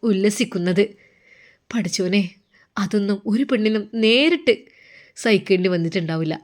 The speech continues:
പക്ഷേ ഇതെല്ലാം നേരിട്ട് കാണേണ്ടിയും സഹിക്കേണ്ടി വന്ന പെണ്ണാണ് നമ്മുടെ നുസൈബ. അതുകൊണ്ട് തന്നെ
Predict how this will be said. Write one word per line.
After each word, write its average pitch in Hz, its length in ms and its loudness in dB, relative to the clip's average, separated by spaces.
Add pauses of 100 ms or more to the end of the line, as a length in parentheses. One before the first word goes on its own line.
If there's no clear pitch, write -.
(120)
പക്ഷേ 202 360 -2 (280)
ഇതെല്ലാം 190 500 4
നേരിട്ട് 190 480 2
കാണേണ്ടിയും 214 680 0
സഹിക്കേണ്ടി 233 640 0
വന്ന 208 260 -4
പെണ്ണാണ് 190 420 0 (100)
നമ്മുടെ 180 340 -2
നുസൈബ. 175 440 0 (560)
അതുകൊണ്ട് 175 420 -2
തന്നെ 170 280 -2